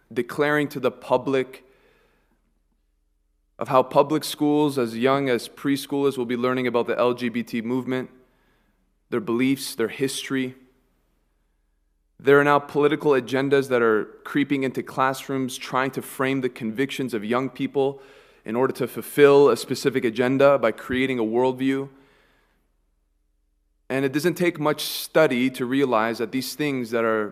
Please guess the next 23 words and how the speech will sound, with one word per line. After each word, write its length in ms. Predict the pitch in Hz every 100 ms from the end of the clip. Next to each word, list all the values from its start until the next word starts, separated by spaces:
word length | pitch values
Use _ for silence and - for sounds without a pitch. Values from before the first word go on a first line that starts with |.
| -
being 240 | 127 123
implemented 640 | 120 139 - 113 104 120 117
are 420 | 113 113 104 - - _ _
not 240 | 120 135
according 320 | 139 - 131 120
to 80 |
the 60 | 131
Word 120 | 113
of 120 | 117 104
God. 280 | 123 92 - _ _ _ _ _ _ _ _ _ _ _ _ _ _ _ _ _ _ _ _ _ _ _
And 100 | 131
it's 140 | 135
almost 260 | 151 175 180
as 140 | 160
though 160 | 143 147
darkness 480 | 131 139 147 147 135
is 120 | 123
creeping 420 | - 139 131 123
in. 200 | 110 95 90 _ _ _ _ _ _ _ _ _ _ _ _ _ _ -
And 200 | 120 127
now 340 | 135 139 139
the 240 | 131 123
enemy 540 | 131 147 135 113 117